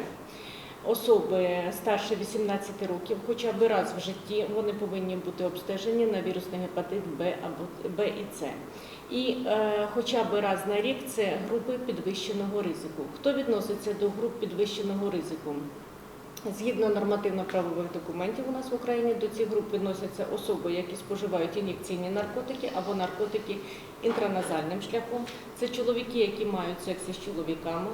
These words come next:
Це особи, які надають послуги сексуальні за винагороду. Особи, які перебували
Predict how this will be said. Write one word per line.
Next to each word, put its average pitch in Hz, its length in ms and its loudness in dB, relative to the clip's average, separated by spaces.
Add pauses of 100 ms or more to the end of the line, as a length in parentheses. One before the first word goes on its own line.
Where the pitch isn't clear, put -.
Це 240 100 2
особи, 226 440 4
які 208 260 4
надають 208 600 2 (640)
послуги 202 640 6 (240)
сексуальні 180 580 2
за 202 100 6
винагороду. 170 760 0 (180)
Особи, 226 360 4
які 220 220 4
перебували 190 800 4